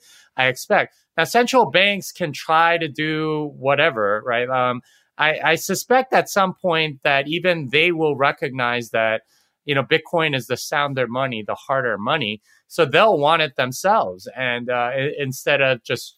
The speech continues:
sort of trying to shut down Bitcoin, I, I, I expect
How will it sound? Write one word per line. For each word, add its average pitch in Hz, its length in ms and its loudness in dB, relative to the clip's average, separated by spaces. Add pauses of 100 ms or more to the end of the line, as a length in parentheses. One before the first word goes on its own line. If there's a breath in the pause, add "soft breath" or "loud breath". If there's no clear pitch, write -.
(140)
sort 131 280 -4
of 127 80 -6
trying 139 320 -2
to 120 140 -2
shut - 340 -4
down 160 320 2
Bitcoin, 107 540 -4
I, 113 300 -2
I, 123 200 -2 (120)
I 127 100 -4
expect 156 500 -2